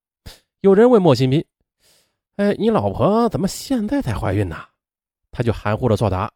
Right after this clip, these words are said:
说：“呀，以前条件不敢生，现在经济条件好了，啊，想要个亲生的。”对于他人同样的问题，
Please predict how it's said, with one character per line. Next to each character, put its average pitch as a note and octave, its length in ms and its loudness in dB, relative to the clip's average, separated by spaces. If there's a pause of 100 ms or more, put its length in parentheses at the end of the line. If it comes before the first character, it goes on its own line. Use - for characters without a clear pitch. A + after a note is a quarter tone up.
(120)
说 F#2+ 180 -8
：“呀， - 80 -12 (360)
以 C#3 100 0
前 F#3 180 4
条 F3+ 220 4
件 F3 360 2
不 E3+ 100 0
敢 E2+ 180 -4
生， F3 260 0 (160)
现 - 220 -4
在 G2 80 0
经 A#2 120 -2
济 A#2+ 100 0
条 G2+ 140 -4
件 A#2 120 -2
好 G#2+ 160 0
了， D#3 160 2 (320)
啊， F2+ 160 -10
想 F#2 180 -6
要 G2 80 -2
个 F#2 120 -2
亲 B2+ 200 -2
生 A2 160 0
的。” - 80 -8 (1300)
对 B3 180 0
于 A#3+ 140 0 (360)
他 - 220 -4
人 G#3 220 2
同 - 280 -2
样 A3+ 120 2
的 E3 60 2
问 D3 180 4
题， A#2 240 -2